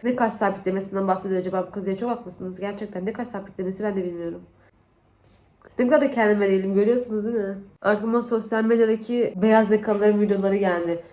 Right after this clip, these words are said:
İşte enter yapıyorsun, gidiyor falan gibi. İşte sürüyorsun, oluyor. <laughs> İşte bu da böyle saçma sapan bir şey. Ama çok güzel bir şey. Hemen marka reklamı yapacağım. Bir saniye. <laughs> Şundan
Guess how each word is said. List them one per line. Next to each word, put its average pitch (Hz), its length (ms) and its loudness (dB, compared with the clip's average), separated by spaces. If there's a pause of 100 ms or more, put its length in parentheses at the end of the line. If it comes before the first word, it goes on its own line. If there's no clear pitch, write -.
İşte - 200 -6
enter 254 380 6
yapıyorsun, 247 500 4
gidiyor 202 380 4
falan 185 300 2
gibi. 170 200 -2 (460)
İşte 214 160 -2
sürüyorsun, 262 460 2
oluyor. 214 380 4
<laughs> 226 60 -6 (1300)
İşte 214 200 -2
bu 208 80 -2
da 214 120 2
böyle 214 200 2
saçma 214 300 -8
sapan 208 380 -4
bir 185 60 -6
şey. 180 240 -6 (400)
Ama 233 240 0
çok 214 240 -4
güzel 185 340 2
bir 190 60 -6
şey. 226 260 -2
Hemen 220 280 0
marka 196 360 0
reklamı 180 300 -2
yapacağım. 170 360 -6
Bir 185 60 -6
saniye. 190 340 -4 (340)
<laughs> - 680 -20
Şundan 208 640 -2